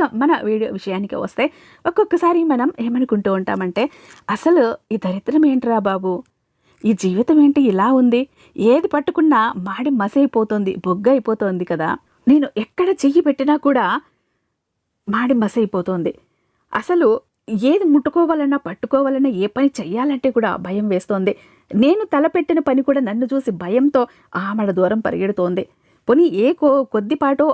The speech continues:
అదృష్టమైనా ఉందంటే, ఆ అదృష్టం కూడా నన్ను చూడగానే గజగజ వణికిపోయి ఆమడ దూరం పరిగెత్తోంది. "వీడి తలరాతేంద్రా ఇట్లా ఉంది,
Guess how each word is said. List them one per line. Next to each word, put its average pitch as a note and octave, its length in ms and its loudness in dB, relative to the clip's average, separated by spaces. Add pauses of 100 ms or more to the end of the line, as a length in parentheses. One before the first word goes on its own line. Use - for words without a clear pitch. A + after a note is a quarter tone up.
అదృష్టమైనా A3 580 -4 (140)
ఉందంటే, A3+ 360 0 (460)
ఆ - 20 0 (120)
అదృష్టం C#4 400 0
కూడా C4+ 180 0
నన్ను G3+ 320 0
చూడగానే G#3+ 460 0
గజగజ G#3 400 -2 (140)
వణికిపోయి A3 500 -2 (180)
ఆమడ G3 240 -4 (100)
దూరం F3 280 0
పరిగెత్తోంది. F#3+ 600 -2 (520)
"వీడి C#4+ 280 2 (380)
తలరాతేంద్రా A3+ 720 0 (140)
ఇట్లా A3+ 320 0
ఉంది, G#3+ 140 0